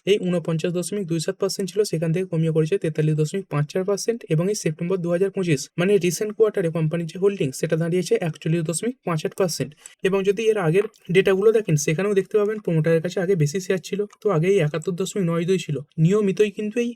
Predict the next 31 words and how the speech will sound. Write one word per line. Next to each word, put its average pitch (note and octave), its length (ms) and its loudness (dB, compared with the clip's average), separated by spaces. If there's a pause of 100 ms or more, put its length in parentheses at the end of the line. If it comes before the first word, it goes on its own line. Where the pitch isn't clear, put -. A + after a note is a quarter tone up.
প্রমোটার F3+ 380 0 (100)
তারা E3 220 -2
তাদের F#3+ 220 -2
শেয়ার F#3+ 180 -2
বিক্রি F3+ 320 -4
করে F3 140 0
গেছে। D3 260 4 (160)
তো C#4 120 2
দেখতেই G3+ 320 0
পাচ্ছেন A#3 320 -2 (160)
কোম্পানির F#3+ 420 0
লস F#3+ 240 2
বেড়ে E3+ 160 2
হয়েছে F#3 280 0
পঁচিশশো F3 320 -2
বিরাশি F3 340 0
কোটি, G3+ 240 0 (180)
কারণ E3+ 260 2
এই F3 160 0
যে G#3 80 2
দেখালাম F#3+ 340 -2 (140)
ফরেক্স F3+ 420 2
লস E3 200 2 (280)
সেটা F#3 240 0
কিন্তু F#3+ 240 -2
বেড়ে G3 180 6
গেছে F#3 260 2 (240)
এবং G#3 160 0
তার E3+ 240 -2
সঙ্গে G3 180 -2
সঙ্গে G#3+ 260 -2